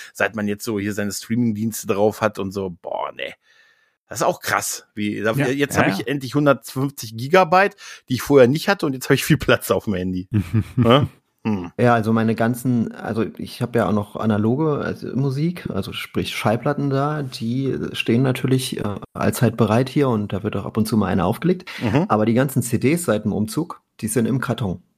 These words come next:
Speaker 3: Ich hab
Speaker 1: Mhm.
Speaker 3: schon überlegt, sie vorher loszuwerden, aber ich hab's dann nicht übers Herz gebracht, weil ich hatte
Speaker 1: Mhm.
Speaker 3: dann ein, zwei in der Hand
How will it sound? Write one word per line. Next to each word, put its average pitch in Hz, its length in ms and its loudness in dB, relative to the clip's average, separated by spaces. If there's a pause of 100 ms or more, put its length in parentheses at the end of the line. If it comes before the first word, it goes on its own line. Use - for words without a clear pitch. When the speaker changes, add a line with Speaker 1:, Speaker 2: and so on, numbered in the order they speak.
Speaker 3:
Ich - 160 0
hab 104 80 4
Speaker 1:
Mhm. 101 40 0
Speaker 3:
schon 98 140 2
überlegt, 123 380 2
sie 131 100 -2
vorher 127 320 2
loszuwerden, 98 460 0
aber 101 100 2
ich - 80 -6
hab's 131 160 -2
dann 110 140 2
nicht 143 100 2
übers 110 260 -2
Herz 151 200 2
gebracht, 98 320 -4
weil 127 400 2
ich - 160 -4
hatte 123 160 2
Speaker 1:
Mhm. 113 40 2
Speaker 3:
dann 110 200 2
ein, 110 180 0
zwei 120 380 2
in 113 100 4
der 107 120 2
Hand 156 340 2